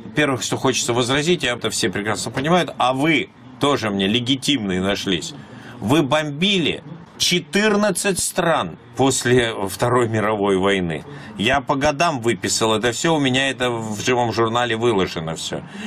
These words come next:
И всё нелегитимно. Про Югославию мы уже не говорим, но о какой нелегитимности идёт речь? Вот если бы, объясняю тем, кто недопонял,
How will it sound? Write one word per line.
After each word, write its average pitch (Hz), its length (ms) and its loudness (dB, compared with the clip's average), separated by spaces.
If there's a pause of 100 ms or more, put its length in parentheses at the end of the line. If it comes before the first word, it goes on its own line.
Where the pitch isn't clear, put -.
(140)
И 156 120 0
всё 175 400 2
нелегитимно. 95 1040 -2 (420)
Про 143 180 2
Югославию 156 760 4
мы 160 160 4
уже 147 200 4
не 151 140 0
говорим, 143 520 0
но 123 340 2 (340)
о 127 160 -2
какой 185 320 2
нелегитимности 160 920 0
идёт 143 300 -2
речь? 160 340 0
Вот 147 180 0
если 180 540 0
бы, 147 340 0
объясняю 147 560 0
тем, 170 220 -2
кто 156 400 0
недопонял, 127 840 -2